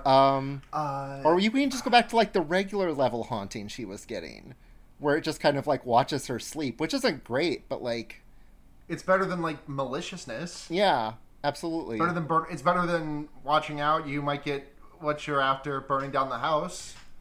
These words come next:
Speaker 1: Uh, like, oh, God,
Speaker 2: Waka waka.
Speaker 1: the epitome of it to me is, is there's a scene where Katie is at her wit's end, and she is, um,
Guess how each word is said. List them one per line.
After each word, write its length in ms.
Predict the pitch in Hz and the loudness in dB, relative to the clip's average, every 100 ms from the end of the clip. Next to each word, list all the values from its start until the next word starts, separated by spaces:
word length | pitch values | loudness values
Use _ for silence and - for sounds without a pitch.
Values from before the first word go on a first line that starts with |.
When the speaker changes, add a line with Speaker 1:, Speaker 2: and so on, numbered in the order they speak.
| 165 - | -12 2
Speaker 1:
Uh, 80 | 196 - - | 2 2 -2
like, 180 | 247 240 - - - - - | -2 -2 -10 -20 -20 -10 -4
oh, 280 | 190 190 175 | -2 -4 0
God, 220 | 143 202 | 2 2
Speaker 2:
Waka 320 | 135 135 135 | 0 -4 -4
waka. 120 | 143 135 | -10 0
Speaker 1:
the 60 | 196 | 0
epitome 440 | - 226 262 247 | 0 -2 0 2
of 100 | 165 | 2
it 140 | 160 | 2
to 100 | - | -2
me 180 | 151 156 | -2 0
is, 200 | 139 123 156 | 0 -2 -2
is 240 | 143 127 | -2 0
there's 200 | 151 139 | 0 0
a 40 | 147 | -2
scene 460 | - 180 185 185 | -8 -4 -4 -4
where 140 | 147 139 | -4 -6
Katie 400 | - 156 147 143 | -2 -2 0 0
is 220 | 123 - - - - - - | -2 -6 -16 -20 -20 -14 4
at 220 | 180 139 | 6 6
her 80 | 170 | 2
wit's 240 | 147 - | 0 -2
end, 220 | 120 107 | -4 -4
and 160 | 104 120 | -6 -6
she 140 | - 143 | -2 0
is, 360 | 131 127 - - | 0 -2 -8 -6
um, 500 | 127 120 117 113 123 | -2 0 0 -2 -8